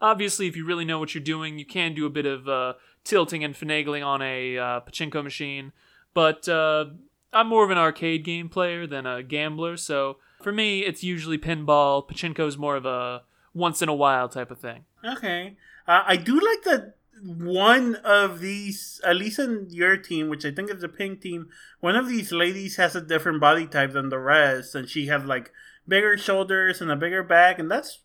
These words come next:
Speaker 2: that's pretty all right. Also, there's a black Uncle Sam in this?
Speaker 1: Yeah, I don't know about that. <laughs>
Speaker 2: Um, yeah.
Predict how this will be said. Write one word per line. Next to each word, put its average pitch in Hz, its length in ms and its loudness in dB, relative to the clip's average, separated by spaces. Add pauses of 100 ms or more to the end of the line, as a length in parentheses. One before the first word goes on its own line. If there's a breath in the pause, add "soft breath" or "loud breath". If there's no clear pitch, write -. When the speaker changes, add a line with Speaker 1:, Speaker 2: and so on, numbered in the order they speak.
Speaker 2:
that's 349 260 -2
pretty 160 200 -2
all 143 140 2
right. 180 300 2 (300 loud breath)
Also, 208 600 6 (520)
there's 214 380 -2
a 185 320 4
black 170 440 4
Uncle 214 380 2
Sam 285 680 2
in 302 240 -2
this? 359 500 -4 (220 soft breath)
Speaker 1:
Yeah, 339 220 0
I 320 60 10
don't 359 180 4
know 285 200 8
about 190 320 10
that. 160 520 8
<laughs> - 60 -12 (880 loud breath)
Speaker 2:
Um, 190 580 -4 (500)
yeah. 202 680 -6